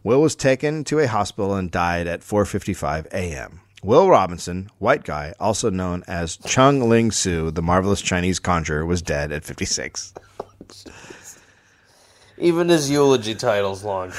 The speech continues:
Speaker 1: The newspapers printed sensational stories full of speculation.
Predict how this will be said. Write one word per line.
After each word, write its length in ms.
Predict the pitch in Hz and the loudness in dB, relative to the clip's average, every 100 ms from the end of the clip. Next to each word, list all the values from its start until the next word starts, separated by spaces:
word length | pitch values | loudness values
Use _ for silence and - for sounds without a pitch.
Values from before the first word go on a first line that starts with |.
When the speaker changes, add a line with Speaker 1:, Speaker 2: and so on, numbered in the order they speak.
| - - | -14 -8
Speaker 1:
The 580 | 127 131 160 156 147 180 - - _ | -4 2 4 4 2 -2 -12 -20 _
newspapers 680 | 143 180 277 - 147 147 139 | 2 2 2 2 2 2 0
printed 440 | - 156 143 143 | 2 0 2 -2
sensational 580 | - 131 117 170 165 170 | -4 -4 0 0 0 -2
stories 580 | - - 101 92 95 92 | -2 0 2 2 0 -4
full 200 | - 104 | -2 0
of 80 | 95 | 0
speculation. 800 | - 95 92 82 76 76 73 | -2 -2 -2 -2 -4 -6 -12